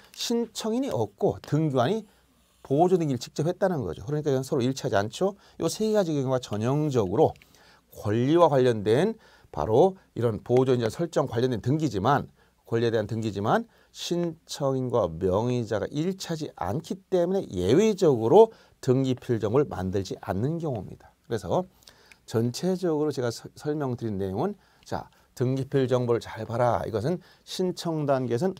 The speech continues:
의무자의 진정성 문제다. 그다음에 등기를 마친 단계는 새로운 권리자를 확인하여 등기관이 만들어주는 것이다. 신청 단계에서는 진정성이라면 의무자의 진정성이니까 의무자는 어디에서 출연한 단어냐?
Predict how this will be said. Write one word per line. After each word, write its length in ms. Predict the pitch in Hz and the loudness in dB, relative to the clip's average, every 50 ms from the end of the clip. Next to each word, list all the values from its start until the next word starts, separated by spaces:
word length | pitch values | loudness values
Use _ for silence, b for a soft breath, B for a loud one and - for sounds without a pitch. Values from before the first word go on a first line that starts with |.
| - - | -2 2
의무자의 540 | 131 143 139 143 151 156 156 143 156 143 | 4 4 4 4 4 2 4 4 4 4
진정성 520 | 139 - 127 127 120 127 123 - - 120 117 | 2 0 -2 -2 0 -2 -2 -2 -4 -4 -4
문제다. 600 | 113 113 104 110 110 120 127 117 104 80 - - b b b b | -4 -2 0 0 2 4 4 2 2 0 -4 -8 b b b b
그다음에 200 | b 151 139 120 | b -4 -4 -2
등기를 240 | 143 131 127 113 95 | -2 -2 -2 0 0
마친 380 | 90 107 - - - 151 143 | -2 -2 -4 -4 -4 -2 0
단계는 340 | 135 131 123 120 123 123 127 | 0 0 0 0 -2 -2 -4
새로운 400 | 123 - - 185 202 202 180 156 | -6 -8 -4 0 0 0 0 0
권리자를 400 | - - 120 113 110 120 117 120 - | -4 -4 -4 -4 -2 -2 -2 -2 -4
확인하여 520 | - 139 143 147 147 180 180 180 170 160 | -4 -4 -2 -2 -2 -2 -2 0 0 -2
등기관이 440 | 147 - 135 123 117 120 117 139 185 | -2 -2 -4 0 2 2 2 2 0
만들어주는 420 | 165 113 98 110 135 135 147 143 | -2 -2 0 0 2 2 2 2
것이다. 420 | 139 135 - - - 151 123 - - - b b b b b b b b b | 0 -2 0 2 4 4 4 4 0 -6 b b b b b b b b b
신청 540 | b - 160 170 180 160 - 156 151 147 143 | b -6 -6 -4 -4 -4 -4 -4 -2 0 0
단계에서는 480 | 139 127 123 107 110 107 175 196 190 185 B B B | 0 0 0 -2 -2 -2 -2 -2 -4 -6 B B B
진정성이라면 1080 | B - 110 110 117 127 160 170 160 156 147 143 131 127 117 117 113 127 175 214 226 - _ - | B -8 -4 -2 0 2 2 2 2 0 -2 -2 -2 -2 -2 -2 -2 -2 -2 -4 -6 -8 _ -2
의무자의 520 | 123 135 135 139 147 175 170 165 165 143 123 | 2 4 4 4 4 4 4 4 4 2 2
진정성이니까 840 | - 123 117 117 117 107 101 - 101 98 92 90 - - 170 202 - b b b b | 0 -4 -4 -4 -4 -4 -4 -6 -6 -6 -6 -8 -6 -4 -6 -6 -6 b b b b
의무자는 920 | - 135 135 135 135 131 131 127 120 113 104 110 104 104 104 117 113 110 - - | 4 4 6 6 4 2 0 0 -2 0 -2 -2 -2 -2 -4 -4 -4 -6 -6 -8
어디에서 840 | - - 101 98 101 104 104 101 117 110 104 101 98 - 190 220 - _ _ _ | -10 -6 -4 -2 -2 -2 -2 -4 -6 -6 -6 -6 -4 -4 -6 -6 -8 _ _ _
출연한 540 | - - - 170 165 165 156 160 156 156 151 - | -20 -16 -10 -8 -6 -4 -4 -6 -6 -8 -10 -10
단어냐? 480 | - 113 98 95 95 101 101 95 82 | -8 -8 -6 -6 -4 -4 -4 -4 -6